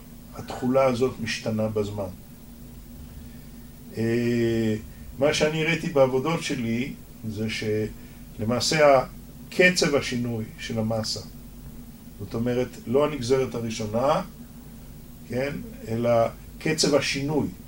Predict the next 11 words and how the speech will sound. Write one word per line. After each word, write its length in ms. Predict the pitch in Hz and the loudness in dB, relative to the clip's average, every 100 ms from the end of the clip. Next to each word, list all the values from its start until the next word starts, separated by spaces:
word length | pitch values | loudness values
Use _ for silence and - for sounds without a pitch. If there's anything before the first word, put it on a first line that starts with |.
| 117 | -6
הנגזרת 500 | 113 110 131 131 127 | -4 0 2 2 0
השנייה. 440 | 113 117 113 107 107 - - - - - - - - - - - - 101 98 | -4 -4 0 0 -2 -10 -16 -16 -16 -16 -14 -14 -14 -14 -14 -12 -10 -8 -2
ו-, 960 | 113 117 117 113 113 113 110 113 110 - - - - - - - - | 0 2 2 2 2 4 4 2 0 -2 -10 -16 -16 -16 -16 -14 -4
אה, 840 | 113 113 113 113 113 110 113 110 107 - - - - - - - - - - - - - - - - - - - - - - - - - | 0 2 2 2 2 2 2 0 -2 -10 -16 -16 -16 -18 -18 -16 -16 -16 -16 -16 -16 -16 -16 -16 -16 -16 -16 -16 -16 -16 -16 -16 -16 2
אותו, 520 | 131 - 175 185 - - | 2 6 6 6 4 -6
אותו 240 | 120 170 170 | -8 -4 0
קצב 340 | 170 160 175 | 0 0 0
שינוי 400 | - 147 170 165 | 0 0 0 2
הוא 160 | 139 160 | 2 6
בעצם 440 | 147 143 143 131 | 6 6 2 -2
זה 400 | 120 147 143 | 6 10 10